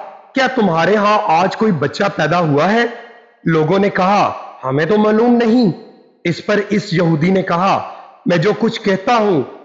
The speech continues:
इसे अच्छी तरह सुन लो। आज इस उम्मत का आखिरी नबी पैदा हो गया है।" और कुरैश के लोगों,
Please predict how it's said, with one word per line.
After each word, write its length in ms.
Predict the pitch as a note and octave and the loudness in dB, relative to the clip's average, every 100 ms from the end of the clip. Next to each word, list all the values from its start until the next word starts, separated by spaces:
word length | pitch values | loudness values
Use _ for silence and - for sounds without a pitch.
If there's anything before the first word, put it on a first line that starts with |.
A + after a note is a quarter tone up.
| - - | -14 -6
इसे 220 | F#3 A3+ | -4 -2
अच्छी 420 | - F#3+ - A#3+ | -2 -4 -2 -2
तरह 220 | A#3+ A3 A3 | 0 0 -2
सुन 300 | - A#3 A#3 | -2 0 2
लो। 460 | F3+ A#2+ - - - - - | 2 0 -4 -16 -20 -16 -2
आज 320 | E3 A#3 A3+ | 0 2 2
इस 260 | F#4+ G3 - | 0 0 0
उम्मत 380 | G3 F#3+ G3+ - | 0 2 0 0
का 80 | A#3 | -2
आखिरी 560 | - F3 F#3 - G#3+ | 0 0 0 0 0
नबी 280 | F#3+ F3 A3+ | 2 2 0
पैदा 380 | A#3+ - F#3+ G#3 | -2 -2 0 2
हो 220 | F#3 E3 | 2 2
गया 200 | C#3+ C#3+ | 2 0
है।" 380 | C3 B2+ A2 - - - - | 0 -2 -4 -10 -20 -20 -6
और 160 | A3+ B3 | 0 0
कुरैश 440 | A3+ G3 F#3 F#3 | 0 0 2 0
के 160 | - G3 | 0 0
लोगों, 360 | D#3+ D#3 G3 | 2 2 2